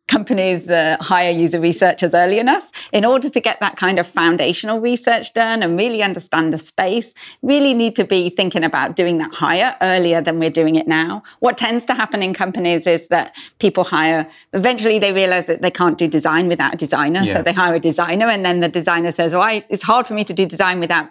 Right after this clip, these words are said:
Speaker 1: the research <laughs> findings and to really understand the context I'm working in." So that's the kind of, like, pattern it tends to happen in. It would be nice from my perspective if it worked the other way around. But that's not to say that, you know, people shouldn't be doing user testing themselves. Obviously, you can get better.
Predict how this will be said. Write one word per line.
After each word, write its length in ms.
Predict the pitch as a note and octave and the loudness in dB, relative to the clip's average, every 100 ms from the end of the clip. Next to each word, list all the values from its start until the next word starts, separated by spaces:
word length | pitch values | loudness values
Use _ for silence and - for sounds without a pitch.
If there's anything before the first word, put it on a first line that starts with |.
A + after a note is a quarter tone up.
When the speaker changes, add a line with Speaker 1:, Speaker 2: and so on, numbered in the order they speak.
| - | -6
Speaker 1:
the 140 | F3+ | 0
research 400 | F3+ A3+ F3+ - | 2 2 0 -2
<laughs> 80 | - | -2
findings 480 | F3 E3+ F#3+ F3+ D#3+ - - - | 2 4 2 0 -8 -10 -14 -4
and 320 | F#3 F3+ F3 | -2 0 -2
to 100 | G3+ | -4
really 240 | F#3 G3 F3 | -2 0 0
understand 420 | E3 - E3+ D#3+ | -2 -4 -2 -2
the 40 | |
context 480 | D#3+ E3+ D#3+ - - | -2 -2 -2 -4 -6
I'm 80 | D3+ | -4
working 320 | D3+ D#3 D3 | -2 -4 -4
in." 160 | D3 D#3+ | -6 -2
So 160 | F3 | 0
that's 260 | E3+ A3 - | 0 -2 -4
the 80 | A3 | -12
kind 380 | - F#3 F#3+ F3+ | -4 0 2 0
of, 120 | E3 | -2
like, 220 | - - | -6 -8
pattern 260 | - - G3+ | -10 -6 -8
it 120 | - | -6
tends 240 | D#3+ D#3 | -6 -4
to 80 | E3 | -6
happen 400 | D#3 D#3 - G3+ | -6 -6 -4 -4
in. 160 | G#3+ A3 - - - | -2 -4 -10 -20 -10
It 160 | G3 - | -4 -2
would 320 | G3 A#3 A3+ | 2 2 4
be 120 | G3 | 2
nice 320 | F#3 G3+ G#4+ | 2 0 0
from 160 | C4 G3+ | -2 0
my 160 | G3+ A#3 | 0 2
perspective 520 | G#3 - G3 E4+ - | 0 0 0 0 2
if 140 | G#3 | 0
it 100 | - | 0
worked 220 | F#3+ F3+ | 0 0
the 140 | F#3 F3 | 2 2
other 100 | E3 | 2
way 140 | D#3 | 2
around. 380 | D#3 D#3 F#3+ G#3+ - - - _ | 2 0 0 -4 -12 -20 -20 _
But 140 | A3+ G#3+ | 0 2
that's 240 | B3 B3 | 0 0
not 180 | A3+ - | -2 0
to 100 | G3+ | -2
say 360 | G3+ F3+ F3 F3 | 2 2 2 0
that, 240 | F3 - | -2 0
you 100 | E3+ | -2
know, 200 | D#3 - | 0 -2
people 340 | - G3+ F#3+ | 0 0 2
shouldn't 560 | E3 - F3+ E3 E3 D3+ | 0 0 0 0 -2 0
be 140 | F3 | -2
doing 520 | E3 E3+ E3 D#3+ D#3+ - | 2 2 4 2 0 -2
user 360 | C#3+ F3 E3 | -4 -2 -2
testing 340 | D#3+ D#3+ F3 D#3 | -2 -6 -4 -2
themselves. 540 | D#3 D3+ E3+ F#3+ G#3 | 0 0 0 -2 -4
Obviously, 360 | - F#3+ A3 F3+ | -2 -2 -2 -4
you 100 | E3+ | -4
can 160 | F3+ E3+ | -4 -2
get 160 | - | -2
better. 380 | F3+ F3 A3+ A3+ | -2 -2 -2 -2